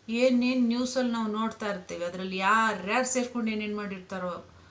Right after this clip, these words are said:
ಅವರವರ ಜೀವನದ ಗತಿಗೆ ಬಿಟ್ಟಿದ್ದು ಗೊತ್ತಿರುತ್ತೆ. ಹಾಗಾಗಿ ಇಂಥದ್ದೆಲ್ಲ ಏನ್ ನಡೀತಾ ಇರುತ್ತೆ, ಆಗ ನೀವು ಗಮನಿಸಿ,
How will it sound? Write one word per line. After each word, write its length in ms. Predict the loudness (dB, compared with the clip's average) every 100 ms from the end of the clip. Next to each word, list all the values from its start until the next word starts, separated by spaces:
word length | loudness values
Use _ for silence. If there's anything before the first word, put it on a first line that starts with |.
| -20 -20 -20 _
ಅವರವರ 460 | -2 0 2 0 -2
ಜೀವನದ 480 | -2 0 2 2 0
ಗತಿಗೆ 440 | 0 -2 -4 -6
ಬಿಟ್ಟಿದ್ದು 600 | -6 -10 -12 -10 -12 -12
ಗೊತ್ತಿರುತ್ತೆ. 680 | -14 -16 -14 -14 -14 -16 -20 -20 -20 -20 _ -20 -20 -20 -20 -20 -20 -20 -10
ಹಾಗಾಗಿ 320 | -2 2 4 4
ಇಂಥದ್ದೆಲ್ಲ 520 | 4 0 0 2 4 2
ಏನ್ 260 | 4 4 4
ನಡೀತಾ 440 | 4 0 0 -2
ಇರುತ್ತೆ, 340 | -2 -4 -6 -6 -4 -4 -6 -8 -16 -20 _ -20 -20 -8
ಆಗ 140 | -4 0
ನೀವು 180 | 2 0
ಗಮನಿಸಿ, 920 | 0 0 4 4 2 0 -2 -4